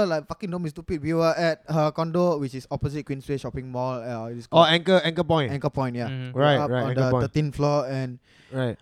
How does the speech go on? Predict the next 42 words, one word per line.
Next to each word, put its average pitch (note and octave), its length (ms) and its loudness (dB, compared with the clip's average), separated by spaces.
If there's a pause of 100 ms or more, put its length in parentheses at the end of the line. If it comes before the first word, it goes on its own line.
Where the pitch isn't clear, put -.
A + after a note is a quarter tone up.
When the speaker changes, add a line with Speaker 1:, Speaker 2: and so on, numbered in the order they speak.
(300)
Speaker 1:
yeah, D3+ 180 0
we D#3 100 4
just... F3+ 260 0 (120)
She F3+ 140 0
was E3 100 -2
crying, E3+ 420 0
I D3+ 120 -6
was D#3 100 -6
crying, D3+ 440 -4
and C3+ 100 -12
then C#3+ 100 -6
we C3+ 80 -6
just C3+ 160 -12
hugged C#3+ 220 -8
it C#3+ 100 -4
out, D3 240 0
and B2 160 -8
then C3 240 -6 (320)
Speaker 2:
Oh, D#3+ 400 0
Javi's D3 340 0
crying. C3 200 0
Speaker 1:
but D3 180 4
Speaker 2:
I - 60 -18
Speaker 1:
she A#3+ 340 2
Speaker 2:
wanna C#3+ 120 -2
see A#2+ 160 -4
Speaker 1:
told F#3+ 200 8
Speaker 2:
that. F#3+ 80 -2
Speaker 1:
me, G3+ 160 2
okay, E3 400 0 (1000)
Speaker 2:
Yeah? B2 280 -4
Speaker 1:
the C#3+ 160 0
last F3+ 400 4
thing F#3+ 180 2
that D#3+ 140 -6
she C#3 80 -12
told C#3+ 240 -4
me C#3 160 -6
is, - 120 -18 (880)
"Get C#3+ 140 -6
the C3+ 80 -4
fuck - 200 -12